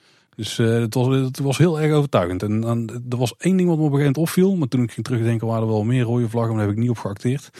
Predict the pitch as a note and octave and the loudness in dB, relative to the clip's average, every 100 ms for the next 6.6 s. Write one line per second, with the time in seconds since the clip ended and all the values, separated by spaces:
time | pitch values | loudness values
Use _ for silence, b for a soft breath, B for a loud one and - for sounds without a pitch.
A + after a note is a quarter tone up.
0 | B B B - A2 A#2 A#2+ A#2 B2 B2+ | B B B 0 2 2 -2 0 2 4
1 | B2+ D#3 C#3 D3 C#3+ B2+ C3 C3 B2 - | 4 2 2 2 4 2 2 2 0 0
2 | A#2+ A#2 A#2 A2+ G#2+ - A#2 A2 - E3 | 0 2 2 2 -2 -4 -2 -2 0 2
3 | D3+ - B2 A#2 C3+ A2+ A2 A2+ G#2+ F#2+ | 2 4 2 4 2 2 2 4 4 2
4 | G#2+ G2+ - G2+ G2+ G2+ G#2+ G#2 G2 A2+ | 0 0 -2 -2 0 0 0 0 0 2
5 | A2+ G#2 G2+ G2 G2 G#2+ F#2 - G2 F#2+ | 2 2 2 0 0 -2 -2 -2 -2 0
6 | G2+ F#2 - B2+ B2 | -2 -2 2 2 2